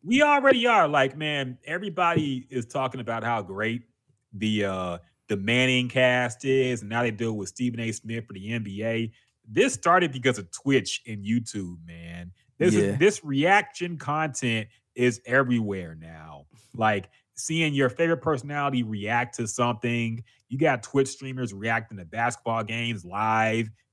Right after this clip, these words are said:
Speaker 1: and that's where it started. And, and
Speaker 2: Yeah.
Speaker 1: it's all gonna go from there, man. So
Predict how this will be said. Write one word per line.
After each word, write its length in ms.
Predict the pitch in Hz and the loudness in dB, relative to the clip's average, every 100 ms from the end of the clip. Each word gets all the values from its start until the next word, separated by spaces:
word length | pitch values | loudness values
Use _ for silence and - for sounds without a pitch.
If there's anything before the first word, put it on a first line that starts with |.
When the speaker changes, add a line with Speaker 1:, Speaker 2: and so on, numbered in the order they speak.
| - | -14
Speaker 1:
and 100 | 101 | -2
that's 260 | 123 120 | 0 0
where 140 | 123 123 | 0 0
it 80 | 113 | 0
started. 600 | - 117 117 117 117 113 _ _ _ - | -2 2 2 2 0 -4 _ _ _ -4
And, 100 | 104 | 0
and 100 | 107 135 | 2 2
Speaker 2:
Yeah. 60 | |
Speaker 1:
it's 120 | 143 - | 2 0
all 260 | 151 180 | 0 2
gonna 180 | 180 165 | 0 -2
go 220 | 131 135 | 2 2
from 220 | 131 104 | 2 -4
there, 320 | 92 98 85 78 | -8 -10 -12 -16
man. 380 | 78 78 80 82 | -20 -20 -18 -8
So 460 | - 104 98 95 | -4 -2 -2 -4